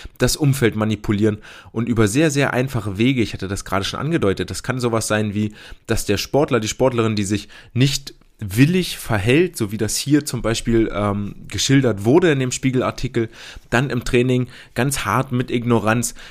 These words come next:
gestraft wird, dass der Sch-, Trainer nicht mehr mit der Sportlerin redet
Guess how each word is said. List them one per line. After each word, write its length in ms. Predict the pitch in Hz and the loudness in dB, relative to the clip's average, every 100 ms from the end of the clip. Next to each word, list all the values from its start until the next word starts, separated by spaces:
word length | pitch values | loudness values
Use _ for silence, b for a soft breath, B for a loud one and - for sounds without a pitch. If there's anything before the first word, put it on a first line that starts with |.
| B | B
gestraft 500 | 107 - 117 143 139 | -4 -2 0 -2 0
wird, 180 | 120 107 | -2 -2
dass 120 | - | -2
der 120 | 110 | -2
Sch-, 120 | - - _ - | -4 -10 _ -2
Trainer 300 | 123 123 117 | 2 2 2
nicht 220 | 127 131 | 2 2
mehr 140 | 113 | 2
mit 120 | 110 | 2
der 80 | 110 | 0
Sportlerin 540 | - 117 120 113 101 98 | 2 2 4 2 0 0
redet 520 | 107 143 151 160 | 4 6 6 2